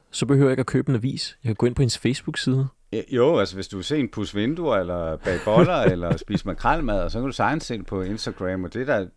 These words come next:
Speaker 2: tusindvis, der gør, og du kan også høre hende udtale sig om hvad som helst. Det, du jo ikke får, når du går derind, du får jo ikke det spørgsmål, som er nødvendigt. Hvorfor træffer du den her beslutning? Eller hvorfor mener du det? Altså, du får jo ikke modspørgsmålet, og det er jo der,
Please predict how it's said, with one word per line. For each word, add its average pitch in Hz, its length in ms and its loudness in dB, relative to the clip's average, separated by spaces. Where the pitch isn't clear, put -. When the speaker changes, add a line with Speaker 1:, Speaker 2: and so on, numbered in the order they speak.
Speaker 2:
tusindvis, 98 720 -8
der 92 100 -8
gør, 95 240 -2
og 104 120 -2
du 87 80 -12
kan 92 120 -6
også 120 280 -2
høre 143 240 2
hende 131 240 -2
udtale 113 420 -6
sig 92 140 -6
om 87 100 -4
hvad 95 180 -6
som 110 160 -10
helst. 90 320 -12
Det, 135 100 -4
du 135 120 -2
jo 107 80 -2
ikke 147 260 -6
får, 95 340 -8
når 104 100 -6
du 87 100 -10
går 87 200 -4
derind, 92 260 -8
du 104 60 -12
får 131 220 2
jo 113 60 4
ikke 117 160 -2
det 117 120 -4
spørgsmål, 107 640 -2
som 101 260 -2
er 92 40 -2
nødvendigt. 90 480 -4
Hvorfor 92 200 -4
træffer 123 380 4
du 87 180 -6
den 80 100 -8
her 80 120 -8
beslutning? 80 560 -14
Eller 98 140 -4
hvorfor 117 380 2
mener 90 320 2
du 85 160 2
det? 82 360 -4
Altså, 82 220 -8
du 90 80 -8
får 123 240 2
jo 107 100 4
ikke 113 140 2
modspørgsmålet, 90 920 -2
og - 200 -10
det 110 60 -2
er 101 40 0
jo 101 40 0
der, 135 200 6